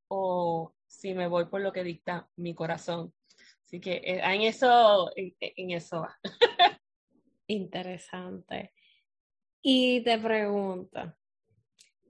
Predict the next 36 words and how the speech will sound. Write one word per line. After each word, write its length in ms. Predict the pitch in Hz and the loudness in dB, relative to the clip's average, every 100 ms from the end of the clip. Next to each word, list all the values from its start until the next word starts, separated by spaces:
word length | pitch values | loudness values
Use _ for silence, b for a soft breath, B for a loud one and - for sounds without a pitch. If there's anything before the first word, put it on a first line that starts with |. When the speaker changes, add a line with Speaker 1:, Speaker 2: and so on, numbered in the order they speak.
| _ | _
Speaker 2:
de 480 | 202 233 233 233 - | 4 8 8 8 4
escribir 800 | 240 240 - 247 233 247 277 294 - | -2 -2 -4 0 2 2 2 -2 -6
como 300 | 262 254 247 | -2 -2 2
tal, 240 | 208 196 | 2 2
el 40 | |
proceso 400 | 196 202 - 208 | -2 -8 -4 -2
de 80 | 226 | -2
escritura 560 | 233 - 220 202 202 214 | -2 -2 -2 0 0 2
de 160 | 202 | 2
estos 280 | 190 - 214 | -2 -4 -4
dos 120 | 208 | -2
libros 280 | 202 202 220 - | -2 -2 -4 -4
que 140 | 208 | -4
tiene, 400 | 202 202 208 220 | 0 0 0 0
y 80 | 202 | 0
pues 160 | - | -4
obviamente 360 | 185 202 196 196 | -4 -4 -4 -6
estás 180 | - 226 | -4 -2
en 60 | 196 | -2
el 60 | |
proceso 360 | 196 202 196 202 | -4 -8 -6 -2
de 120 | 196 | 2
edición, 440 | 190 190 - 277 | 2 0 0 0
como 260 | 330 214 190 | 0 0 0
vuelves 320 | 185 185 240 | -2 2 2
y 40 | 226 | 2
recalcas, 520 | 214 220 302 339 311 - | 2 4 4 2 -2 -2
atrasado. 580 | 185 202 208 220 202 | 0 0 2 2 4
<laughs> 1000 | 254 294 453 440 370 403 - - _ - - | 2 6 8 12 12 10 4 -14 _ -16 -6
Speaker 1:
Atrasado. 580 | 180 - 220 214 202 359 | -6 6 12 12 12 6
Speaker 2:
Vas, 100 | - | 4
vas 180 | 240 285 - | 4 4 6
por 200 | 330 330 | 8 10
ahí. 440 | 294 240 226 - | 10 10 8 4
Speaker 1:
Voy 160 | 214 254 | 4 6
de, 200 | 262 | 6